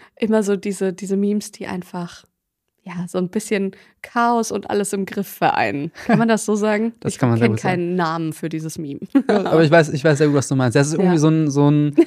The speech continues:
Speaker 2: so ein Insight, weil man
Speaker 1: Ja.
Speaker 2: sieht das und man, es trifft direkt ins Herz und man denkt
Speaker 1: Ja.
Speaker 2: sich, oh mein Gott, ja,
Speaker 1: Ja.
Speaker 2: das bin ich. Die Welt ist
Speaker 1: Ja.
Speaker 2: nicht schwarz-weiß, das bin ich.
Speaker 1: Ja.
Speaker 2: Genau so ist es.
Speaker 1: Ja.
Speaker 2: Ja,
Speaker 1: Aber
Speaker 2: schön.
Speaker 1: geile Frage, muss ich mal kurz zurückspielen.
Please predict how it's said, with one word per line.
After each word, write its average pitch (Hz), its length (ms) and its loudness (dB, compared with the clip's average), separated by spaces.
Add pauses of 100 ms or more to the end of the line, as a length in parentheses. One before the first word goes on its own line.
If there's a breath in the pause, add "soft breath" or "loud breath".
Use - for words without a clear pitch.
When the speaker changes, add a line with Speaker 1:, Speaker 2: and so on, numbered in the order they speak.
(120)
Speaker 2:
so - 80 2
ein 147 60 4
Insight, 214 500 4
weil 143 280 6
man 139 180 4
Speaker 1:
Ja. - 100 4
Speaker 2:
sieht - 100 -2
das 214 180 4
und 151 200 0
man, 147 400 2
es - 100 -10
trifft - 220 2
direkt 151 160 2
ins 127 160 -2
Herz 151 240 4
und 151 80 0
man 131 160 2
denkt 139 260 2
Speaker 1:
Ja. - 40 -16
Speaker 2:
sich, 139 220 0
oh 139 60 2
mein 123 180 0
Gott, 139 300 0
ja, 147 320 4 (160)
Speaker 1:
Ja. 208 220 -4
Speaker 2:
das 160 240 2
bin 127 260 2
ich. - 420 0
Die 127 120 2
Welt 143 160 2
ist 220 140 0
Speaker 1:
Ja. 285 40 4
Speaker 2:
nicht 220 120 4
schwarz-weiß, 190 520 4
das 160 240 -2
bin 147 180 4
ich. 175 160 4
Speaker 1:
Ja. 285 140 2
Speaker 2:
Genau 160 300 4
so 170 100 2
ist 156 180 2
es. 120 240 2 (440 soft breath)
Speaker 1:
Ja. 254 280 -4 (160)
Speaker 2:
Ja, 120 220 -2
Speaker 1:
Aber 226 160 0
Speaker 2:
schön. 220 80 2
Speaker 1:
geile 285 320 0
Frage, 262 560 -4
muss 220 160 -4
ich - 60 -10
mal 233 120 -2
kurz 233 220 -10
zurückspielen. 220 480 -4